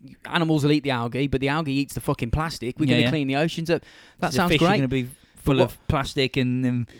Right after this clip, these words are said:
Speaker 1: But what happens if, if th-, that algae then just ate all the fucking plastic? You know what I mean?
Speaker 2: Yeah, yeah.
Speaker 1: Everywhere, like, your fucking microphone falls apart. You know what I mean? Your watch falls off. You're like, "What's happening?"
Speaker 2: <laughs> Yeah,
Speaker 1: It just
Speaker 2: yeah.
Speaker 1: could just get out of control.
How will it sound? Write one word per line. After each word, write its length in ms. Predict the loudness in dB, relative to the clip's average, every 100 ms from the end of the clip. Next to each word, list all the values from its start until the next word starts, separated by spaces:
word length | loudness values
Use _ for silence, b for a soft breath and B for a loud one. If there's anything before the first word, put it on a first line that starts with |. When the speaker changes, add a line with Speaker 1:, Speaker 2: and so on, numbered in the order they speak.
| -4
Speaker 1:
But 100 | -2
what 80 |
happens 200 | -2 0
if, 200 | -2 -4 -4
if 240 | -4 -4
th-, 180 | -6 -4
that 120 | -4 -2
algae 320 | -4 -4 -4
then 160 | -4
just 200 | -6 -6
ate 120 | -6 -2
all 260 | 6 6 6
the 80 | 2
fucking 380 | 0 -2 -4 -2
plastic? 560 | -2 -2 -6 -8 -10
You 100 | -8
know 60 | -2
what 80 | -2
I 40 |
mean? 200 | 0 0
Speaker 2:
Yeah, 80 | 2
yeah. 60 | 2
Speaker 1:
Everywhere, 340 | 4 2 2
like, 160 | -2 -4
your 60 |
fucking 240 | -10 -8 -2
microphone 440 | -2 -2 -2 -4
falls 300 | -2 -2 -2
apart. 500 | -2 0 0 0 -2
You 60 | -4
know 60 |
what 80 | -4
I 20 |
mean? 200 | -2 -2
Your 80 | 0
watch 220 | 0 -2 -2
falls 320 | 0 2 2
off. 240 | 0 -2
You're 60 | -4
like, 80 | -4
"What's 100 | -4
happening?" 540 | -4 -2 0 2 0 -2
Speaker 2:
<laughs> 40 |
Yeah, 380 | -8 -4 -2 0
Speaker 1:
It 20 |
just 120 | 0
Speaker 2:
yeah. 40 | 0
Speaker 1:
could 80 | -2
just 160 | -2
get 140 | -2 0
out 160 | -2
of 80 | -4
control. 600 | -10 -8 0 0 0 -4